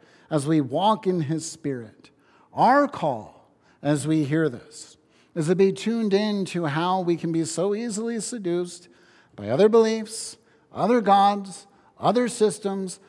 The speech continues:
other places of comfort other than the true God. And what Hosea is doing is calling us back, believing that our God is sufficient, he is our king, he is our redeemer, he is our shield and defender,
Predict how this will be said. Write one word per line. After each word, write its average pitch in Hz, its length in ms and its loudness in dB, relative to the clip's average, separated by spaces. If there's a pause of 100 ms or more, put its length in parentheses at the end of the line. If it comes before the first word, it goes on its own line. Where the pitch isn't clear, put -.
(280)
other 226 280 6
places 220 480 4
of 202 120 0
comfort 160 540 0 (340)
other 180 280 8
than 170 300 4
the 165 100 0
true 135 260 -6
God. 139 480 -2 (880)
And 160 140 4
what 185 100 6
Hosea 185 420 4
is 190 120 0
doing 214 320 2
is 202 160 -4
calling 226 520 2
us 220 140 -2
back, 196 520 0 (520)
believing 214 540 6
that 180 120 2
our 160 140 2
God 185 640 0
is 160 160 -6
sufficient, 202 840 -4 (540)
he 170 160 4
is 160 140 4
our 143 120 2
king, 262 720 -2 (400)
he 196 180 2
is 180 160 6
our 170 160 6
redeemer, 202 800 2 (420)
he 208 120 4
is 175 140 6
our 156 140 4
shield 190 420 4
and 180 160 2
defender, 220 720 0